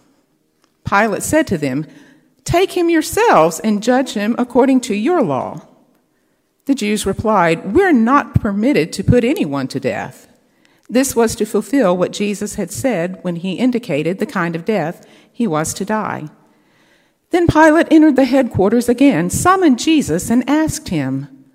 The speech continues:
"Are you the king of the Jews?" Jesus answered, "Do you ask this on your own, or did others tell you about me?"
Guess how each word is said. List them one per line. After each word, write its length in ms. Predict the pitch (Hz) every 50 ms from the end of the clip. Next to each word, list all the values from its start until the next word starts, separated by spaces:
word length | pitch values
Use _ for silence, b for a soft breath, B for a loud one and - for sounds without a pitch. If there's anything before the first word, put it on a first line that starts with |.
| b b b b b b
"Are 140 | 180 175 175
you 220 | 190 208 254 302
the 100 | 285 285
king 240 | 277 - 311 294 277
of 120 | 285 240 214
the 80 | 262
Jews?" 680 | 220 - 277 311 294 151 120 - - - - - - - _ _ _ _ _ _ _ _ _ _ _ _ _ _ _ _ _ _ _ _ -
Jesus 440 | 220 - 247 277 254 214 190 - -
answered, 520 | 180 170 - - - 220 247 240 - -
"Do 100 | - 214
you 160 | 208 196 190 -
ask 420 | - 165 180 214 - - - -
this 400 | - 330 339 339 - - - - -
on 180 | 214 220 202 208
your 160 | 185 165 - -
own, 400 | 180 170 180 208 262 320 381 359 B B B B B B B B
or 140 | - 269
did 140 | 233 254 240
others 480 | 294 330 415 302 175 147 147 156 - -
tell 300 | - - 180 185 190 190
you 240 | 175 160 160 175 -
about 380 | - 160 156 160 147 - -
me?" 280 | 135 120 107 104 104